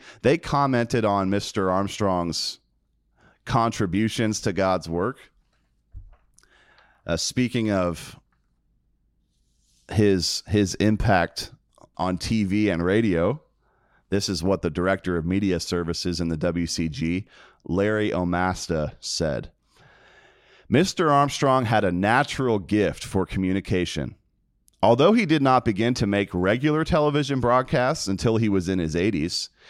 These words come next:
he quickly adapted to the medium. Mister Armstrong showed a keen interest in every aspect of the telecast. Many people never adjust to speaking to a camera,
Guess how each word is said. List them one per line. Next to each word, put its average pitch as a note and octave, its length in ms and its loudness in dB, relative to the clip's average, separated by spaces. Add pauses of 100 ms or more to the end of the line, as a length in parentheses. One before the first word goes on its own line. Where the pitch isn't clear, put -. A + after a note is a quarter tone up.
(100)
he C#3 160 0
quickly D#3+ 460 2
adapted G#2 540 2
to A2+ 100 0
the F#2+ 80 0
medium. F2+ 500 0 (340)
Mister A2 320 2
Armstrong A2+ 460 2
showed G#2 300 2
a E2 60 -2
keen C3+ 440 -2
interest G2 600 -2
in F#2+ 220 -2
every D#3+ 460 2
aspect - 760 -2
of G2+ 160 0
the F#2+ 80 0
telecast. G2+ 800 -2 (680)
Many F#3 320 4
people F3+ 360 2
never D3+ 440 4
adjust G#2 640 0 (100)
to G#2+ 140 0
speaking B2+ 460 0
to G#2 160 0
a E2+ 60 0
camera, G#2+ 520 -2